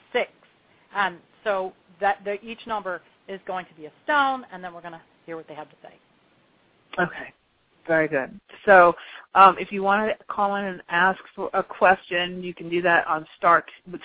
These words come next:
Speaker 2: star two raising, uh, your hand on, on boards, and I'm gonna get going with that. Also, we have a bunch of written questions coming in. Um, please keep your questions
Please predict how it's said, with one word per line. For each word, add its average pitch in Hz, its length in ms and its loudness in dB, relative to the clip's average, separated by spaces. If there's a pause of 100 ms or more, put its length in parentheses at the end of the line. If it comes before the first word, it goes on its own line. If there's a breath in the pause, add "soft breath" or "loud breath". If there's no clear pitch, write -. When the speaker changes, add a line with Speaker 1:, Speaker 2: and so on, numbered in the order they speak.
Speaker 2:
star 180 300 2
two 175 180 -6
raising, 165 560 -6
uh, 160 280 -4 (220)
your 175 140 -2
hand 190 400 2 (100)
on, 175 240 4
on 160 200 -2
boards, 175 340 0
and 170 140 -10 (460 loud breath)
I'm 175 200 -4
gonna 160 460 -2 (100)
get 165 160 -6
going 170 280 2
with 160 160 -8
that. 185 280 6
Also, 214 280 0
we 233 100 -2
have 202 140 0
a 175 60 -4
bunch 190 300 -2
of 170 140 -12
written 196 280 -6
questions 175 440 -4 (100)
coming 170 280 -6
in. 165 240 -6 (560 loud breath)
Um, 151 480 6 (560)
please 294 260 2
keep 311 140 -2
your 262 100 -8
questions 208 440 4